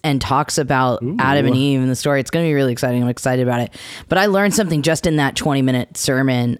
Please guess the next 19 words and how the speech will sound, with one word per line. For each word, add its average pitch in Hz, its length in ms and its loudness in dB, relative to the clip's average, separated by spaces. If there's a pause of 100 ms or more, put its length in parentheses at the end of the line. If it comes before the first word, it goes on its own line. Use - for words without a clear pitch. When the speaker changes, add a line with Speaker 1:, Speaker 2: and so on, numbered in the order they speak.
Speaker 1:
and, 127 540 0
um, 127 360 0 (440)
I 151 120 2
was 143 140 0
just 143 160 -2
sitting 139 240 0
there 131 140 0
going, 127 500 0 (420)
"Oh 156 220 0
my 123 400 -6 (200)
God, - 540 -8 (160)
you 139 140 -6
have 139 340 -4
so - 640 -8
much 104 460 -8
to - 80 -6
still 117 200 -6
grow 65 280 -8
in," - 260 -8